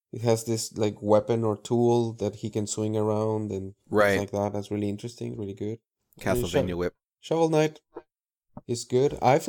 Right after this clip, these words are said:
Speaker 1: I hope they stop soon because I, I don't want to get burned on Shovel Knight, you know?
Speaker 2: Right,
Speaker 1: But
Speaker 2: right.
Speaker 1: they're using the same engine, so it looks very, very similar.
Speaker 2: Yep.
Speaker 1: So, I don't know, maybe
Speaker 2: There's a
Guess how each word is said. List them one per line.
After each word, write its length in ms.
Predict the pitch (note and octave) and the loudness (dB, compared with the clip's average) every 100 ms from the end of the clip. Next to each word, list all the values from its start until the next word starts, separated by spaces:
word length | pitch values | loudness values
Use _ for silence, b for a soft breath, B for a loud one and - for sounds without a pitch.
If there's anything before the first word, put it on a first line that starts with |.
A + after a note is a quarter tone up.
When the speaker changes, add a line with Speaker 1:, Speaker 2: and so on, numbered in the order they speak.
| - | 2
Speaker 1:
I 140 | D#3 | 2
hope 340 | D#3+ G#3+ D3+ - | 4 2 2 -4
they 220 | B2 A#2+ | 0 0
stop 500 | - - B2 B2+ C#3 | 0 -4 2 2 0
soon 420 | - F#3 G3 G3+ _ | 0 0 0 -4 _
because 840 | - A#2 - A2 G#2+ G2+ A2 - - - - _ - | -8 -6 0 0 2 0 -4 -18 -20 -20 -20 _ -12
I, 260 | - - G#2+ | -8 -2 0
I 40 | |
don't 140 | C3+ C3+ | 0 0
want 240 | C3 B2+ _ - | -2 -4 _ -10
to 80 | |
get 240 | G2+ G#2+ A2 | -2 -2 2
burned 340 | A2+ A2 A2 - | 2 2 0 -2
on 420 | G2 F#2+ F#2 F#2 _ _ _ _ - | -4 -2 -6 -10 _ _ _ _ -20
Shovel 320 | A#2+ G#2+ F#2+ F#2+ | -2 0 0 -2
Knight, 260 | F2 - - | -4 -10 -8
you 120 | G#2+ | -6
know? 220 | G2+ G#2+ - - | -6 -8 -12 -4
Speaker 2:
Right, 240 | F#2 D#2+ | 0 0
Speaker 1:
But 100 | - | 0
Speaker 2:
right. 80 | A#2+ | 2
Speaker 1:
they're 100 | A#2+ | 4
using 420 | A#2+ C3+ D3 D#3+ | 4 4 2 0
the 140 | C3+ G#2+ | -2 -4
same 420 | - A2 A2 G#2 | -2 -2 0 -2
engine, 440 | G#2+ G#2+ G#2 F#2 G2 _ | 0 0 0 -4 -8 _
so 120 | - G#2 | -6 -4
it 160 | G2 | -2
looks 260 | A2+ A#2+ B2 | 0 0 4
very, 240 | A#2 B2 | 6 6
very 180 | A#2 A2+ | 4 -2
similar. 440 | - A2 B2+ C#3+ _ _ _ _ | -2 -2 -2 -4 _ _ _ _
Speaker 2:
Yep. 180 | - G2 | 0 4
Speaker 1:
So, 460 | G#2 G#2 G2+ G2+ F#2+ | 6 4 2 0 -4
I 80 | A2+ | -2
don't 100 | B2+ | 2
know, 240 | A2+ G2 - _ _ - | 2 2 -2 _ _ -2
maybe 420 | G#2+ A2 A#2+ B2 | 2 4 4 4
Speaker 2:
There's 120 | - | 4
a 240 | B2 A#2+ | 4 0